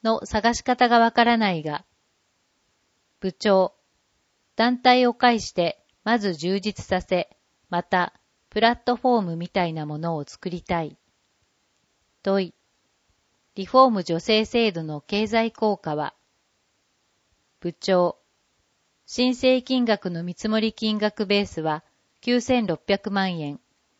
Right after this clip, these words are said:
令和三年度はもっと上がってくる。問い、リフォーム助成制度の補助金を五万円から増額できないか。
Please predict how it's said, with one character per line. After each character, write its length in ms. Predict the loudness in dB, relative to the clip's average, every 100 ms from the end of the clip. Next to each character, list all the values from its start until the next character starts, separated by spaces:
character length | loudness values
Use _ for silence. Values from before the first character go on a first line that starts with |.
| _ _ _ -4
令 200 | 0 2
和 120 | 2
三 320 | 0 -2 0
年 180 | -2 -2
度 140 | -2 -2
は 180 | -2 -6 _ -4
も 100 | -4
っ 60 | -2
と 100 | -2
上 120 | 0
が 100 | 0
っ 100 | -4
て 160 | -4 -8
く 160 | -6 -8
る。 160 | -8 _ _ _ _ _ _ _ _ _ _ _ _ _ _ -6
問 200 | -2 -2
い、 100 | -6 _ _ _ _ _ _ _ _ _
リ 120 | -12 -2
フ 120 | 0
ォ 100 | 2
ー 40 |
ム 80 | 0
助 200 | -2 -4
成 260 | -2 -2 -2
制 280 | 2 0 2
度 120 | -4
の 140 | -6
補 100 | -8
助 180 | -6 -6
金 380 | -6 -8 -6 -4
を 240 | -4 -4 _ _ -12
五 100 | -4
万 260 | -2 0
円 160 | -2 -2
か 160 | 0 2
ら 180 | 0
増 260 | -2 -4 -2
額 240 | -2 -4
で 120 | -6 -6
き 160 | -4
な 120 | -6
い 80 | -6
か。 300 | -8 -8 -8